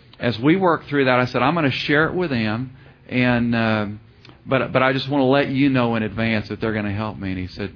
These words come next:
"Okay." And so by doing, by him knowing, and then me having those guys help me wrestle through how I was gonna help him, that it also gave them an opportunity to engage with Jordan in that realm.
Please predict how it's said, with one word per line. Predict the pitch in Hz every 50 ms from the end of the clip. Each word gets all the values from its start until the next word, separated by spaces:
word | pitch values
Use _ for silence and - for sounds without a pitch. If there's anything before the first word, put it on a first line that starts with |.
| - - - - _ _ - - _ _ _ - - _ - _ _ -
"Okay." | 117 120 120 - 147 147 151 131 123 127 127 - - - - - - -
And | - 123 117
so | - - 151 143 139
by | 131 135 135 131 127 127
doing, | 120 135 170 180 160 131
by | 131 123 123 120
him | 117 - 226 262 233
knowing, | 175 143 123 117 113 113 113 120 123 120 -
and | 110 123 127
then | 131 127 123 131 139
me | 151 160 165 165 165 160 147 - - - - - -
having | - 135 143 143 127 131
those | 131 135 143 139 131
guys | - 143 127 120 123 117
help | - 139 147 123 -
me | 139 135 127
wrestle | 107 120 131 135 139 131 - - 123 113
through | - 120 117 113
how | 110 107 120 131 131 135 135 131 131 - - - - -
I | - 117 131
was | 135 135 131 120 131
gonna | 135 123 120 113 107 - - -
help | 110 123 139 127 127 -
him, | - 143 143 139 131 120
that | 120 120 113
it | 117 123
also | 127 139 160 165 160 - - 151 139 135 131 127 - - 151 123 - -
gave | 131 143 147 151 143 127
them | 139 147 151 160 156
an | 143 135
opportunity | 131 131 123 131 120 117 - 143 143 131 131 131 131
to | 135 135
engage | 131 120 110 123 127 131 139 135 135
with | 117 110 104 104
Jordan | - 110 101 101 95 92 92 90 92 90 - - - - - - - -
in | - 127 113
that | 117 113 110 98 104
realm. | 117 110 107 107 104 98 95 92 90 98